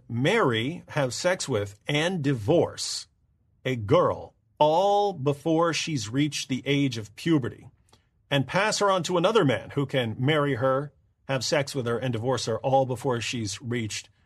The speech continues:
the age of puberty. This is in the Quran. And then we see, and the iddah, that's, that's a waiting period when you've divorced a girl after having sex with her. And the iddah for the girl before puberty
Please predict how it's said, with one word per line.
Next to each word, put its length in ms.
the 200
age 360
of 160
puberty. 460
This 280
is 120
in 120
the 80
Quran. 420
And 120
then 80
we 80
see, 200
and 160
the 160
iddah, 360
that's, 260
that's 240
a 60
waiting 360
period 420
when 180
you've 320
divorced 420
a 60
girl 320
after 280
having 220
sex 300
with 100
her. 120
And 100
the 140
iddah 340
for 180
the 120
girl 440
before 800
puberty 720